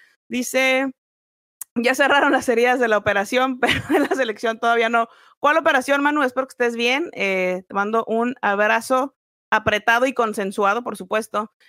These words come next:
Eh, Cari Rodríguez, saludos. Dice, "Hola, ¿qué hace? ¿Cómo le va, doctora? Qué gusto verla. Oli a todes".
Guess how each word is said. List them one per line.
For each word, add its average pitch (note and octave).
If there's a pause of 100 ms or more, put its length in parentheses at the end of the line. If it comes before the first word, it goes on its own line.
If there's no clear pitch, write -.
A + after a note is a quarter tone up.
(120)
Eh, C4
Cari D4+
Rodríguez, D4+
saludos. D4
Dice, C4
"Hola, C4+
¿qué C4
hace? B3+
¿Cómo B3+
le A#3
va, A#3+
doctora? B3
Qué A#3+
gusto A#3
verla. A3+
Oli A3+
a G#3+
todes". G3+